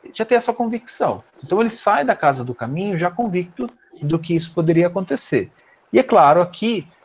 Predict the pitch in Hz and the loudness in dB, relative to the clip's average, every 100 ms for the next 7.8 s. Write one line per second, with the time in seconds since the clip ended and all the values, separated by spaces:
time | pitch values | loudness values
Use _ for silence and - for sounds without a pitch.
0 | _ _ 165 170 165 165 143 156 208 208 | _ _ 0 0 2 0 0 -2 -4 -6
1 | 151 143 143 143 139 135 127 120 - - | -6 -6 -4 -4 -4 -8 -6 -6 -10 -10
2 | 123 156 220 220 - 104 98 _ _ _ | -2 -2 -2 -8 -16 -18 -20 _ _ _
3 | _ - 160 165 - 180 - 226 226 226 | _ -4 -2 -2 -4 -6 -6 -4 -2 0
4 | 185 175 185 165 - 233 254 233 208 185 | 0 -2 -6 -4 0 2 0 0 2 4
5 | 175 - 175 196 170 190 185 202 196 214 | 4 2 0 0 0 4 4 2 0 4
6 | 190 214 226 180 135 135 160 165 147 - | 6 4 2 0 -2 -2 -2 -2 -6 -4
7 | 160 160 - - 175 202 - | -6 -6 -10 -6 -6 -6 -12